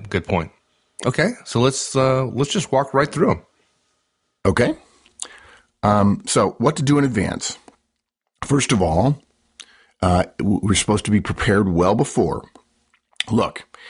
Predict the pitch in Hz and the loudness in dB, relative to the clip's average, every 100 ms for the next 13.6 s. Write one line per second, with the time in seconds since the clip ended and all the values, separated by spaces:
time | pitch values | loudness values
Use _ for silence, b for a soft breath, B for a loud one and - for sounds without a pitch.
0 | B B 95 - 107 107 143 208 - 101 | B B -2 0 2 2 2 0 0 0
1 | 76 78 85 - - 98 90 - 107 90 | 0 0 0 -2 -2 0 0 0 -2 0
2 | 104 95 104 120 135 117 98 - 92 90 | 0 2 4 2 2 0 -2 -2 0 0
3 | 92 - 87 - 90 76 73 80 107 B | -2 -4 -4 -2 0 0 0 0 -2 B
4 | B B B B 85 78 - 92 104 127 | B B B B 0 0 0 0 2 2
5 | 127 104 71 67 62 62 76 - - b | 2 -2 -4 -8 -8 -6 -6 -8 -12 b
6 | b 107 107 87 85 82 - 92 82 71 | b -2 0 2 2 2 0 -2 0 0
7 | 71 69 67 - 107 - - - - - | 0 0 -2 -2 -4 0 0 -2 -8 -20
8 | - _ _ _ _ _ _ - - 113 | -20 _ _ _ _ _ _ -12 -2 2
9 | 110 107 _ b b b b 98 131 156 | 2 -2 _ b b b b 2 2 2
10 | - 135 - - 85 73 - - - B | 0 -2 0 0 0 -2 -6 -6 -14 B
11 | B B B 101 101 98 98 95 - - | B B B 2 4 4 4 2 -2 -8
12 | - 107 104 101 90 - - 90 87 82 | -4 -2 0 0 0 -4 0 2 2 2
13 | - - _ _ - 95 | -4 -10 _ _ -4 -2